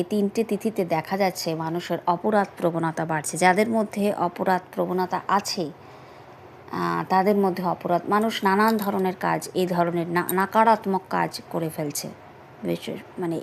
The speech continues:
এই সময়গুলোতে। তো চন্দ্রদেবের সঙ্গে মনের একটা সম্পর্ক থাকে এবং এখানে শ্রী শ্রী ঠাকুর বলছেন যে মনের গতি কিছুটা বহির্জগতে,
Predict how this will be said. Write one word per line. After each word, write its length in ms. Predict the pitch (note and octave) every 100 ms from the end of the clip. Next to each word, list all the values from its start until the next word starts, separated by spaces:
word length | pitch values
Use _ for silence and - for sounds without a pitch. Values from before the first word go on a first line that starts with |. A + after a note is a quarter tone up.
| F3+
এই 60 | F3
সময়গুলোতে। 640 | E3+ D#3+ D#3 E3 E3 - C#3 - - - - - - - - - -
তো 60 | G3+ G3+ -
চন্দ্রদেবের 680 | G#3 G#3 A3+ A#3 B3 B3 A#3+
সঙ্গে 180 | B3 A#3+ G#3
মনের 240 | G3+ G#3+ G#3
একটা 140 | G#3 G3
সম্পর্ক 340 | F#3 E3 F3 - F#3
থাকে 240 | F3 F3 F#3 F#3 E3+
এবং 120 | E3+ E3+
এখানে 200 | E3+ E3+ E3
শ্রী 100 | F3
শ্রী 80 | E3 F3
ঠাকুর 260 | D#3+ F3 F3
বলছেন 300 | E3+ D#3+ G#3+ C4+ - - - - - F#3 E3
যে 120 | G3+ A#3 F3
মনের 320 | F3 G3+ C4 - - - - - - - E3+
গতি 260 | F#3 - A3
কিছুটা 340 | A3+ A#3 A#3 A3+ A3 - - F#3+
বহির্জগতে, 600 | F#3+ F#3+ G3 G#3 G3+ A3